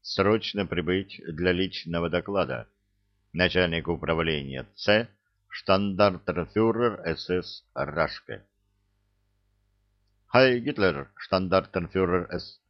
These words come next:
Разрешите войти? Хай Гитлер, гауптштурмфюрер. Заходи, Генрих, присаживайся. Вошедший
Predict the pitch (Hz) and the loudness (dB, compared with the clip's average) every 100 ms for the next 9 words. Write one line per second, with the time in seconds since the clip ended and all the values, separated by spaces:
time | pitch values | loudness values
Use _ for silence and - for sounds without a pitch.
0 | _ _ - 95 95 98 110 104 107 113 | _ _ -2 0 2 0 -2 0 0 0
1 | 131 - _ _ _ _ _ _ _ _ | -6 -10 _ _ _ _ _ _ _ _
2 | _ _ _ 82 90 90 92 104 64 67 | _ _ _ 2 4 4 0 -4 -4 -6
3 | 64 _ 71 80 76 - - 67 - 71 | -8 _ 0 2 2 -2 -12 -12 -10 -8
4 | 64 57 57 - 73 80 104 113 165 160 | -8 -10 -14 -16 -14 -2 0 0 -2 -4
5 | 87 67 60 58 - _ 82 87 - 113 | -4 -6 -6 -12 -18 _ -8 -4 -4 -4
6 | 65 58 - - - - _ _ _ _ | -6 -12 -12 -14 -16 -20 _ _ _ _
7 | _ _ _ _ _ _ _ _ 80 - | _ _ _ _ _ _ _ _ -4 0
8 | 95 127 - 160 160 139 | 2 2 0 -4 -4 -6